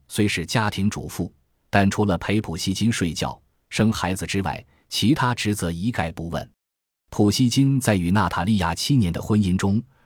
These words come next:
初始如获至宝，倍加呵护和炫耀，为娶得这样一个美人为妻感到骄傲和自豪。他凭借自己天才诗人的名声，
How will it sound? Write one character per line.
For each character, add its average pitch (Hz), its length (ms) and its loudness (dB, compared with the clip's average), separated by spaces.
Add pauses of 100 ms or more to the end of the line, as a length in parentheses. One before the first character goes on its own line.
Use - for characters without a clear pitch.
初 123 200 0
始 82 280 -4
如 123 180 0
获 110 180 0
至 113 200 0
宝， - 340 -6 (300)
倍 95 180 2
加 95 220 0
呵 - 260 0
护 87 200 -4
和 80 160 -6
炫 92 300 -2
耀， - 260 -10 (360)
为 139 200 4
娶 95 220 -2
得 - 100 -2
这 147 160 4
样 95 140 4
一 104 100 2
个 101 140 0
美 80 200 -2
人 110 180 2
为 85 160 -2
妻 127 340 -2 (140)
感 85 180 0
到 - 140 -4
骄 127 240 -2
傲 98 220 0
和 - 200 -8
自 85 220 -8
豪。 - 320 -10 (580)
他 113 160 2
凭 117 300 2
借 101 160 2
自 98 160 0
己 82 160 -4
天 120 300 2
才 85 200 -2
诗 127 220 0
人 101 100 2
的 90 100 0
名 80 240 0
声， 90 220 0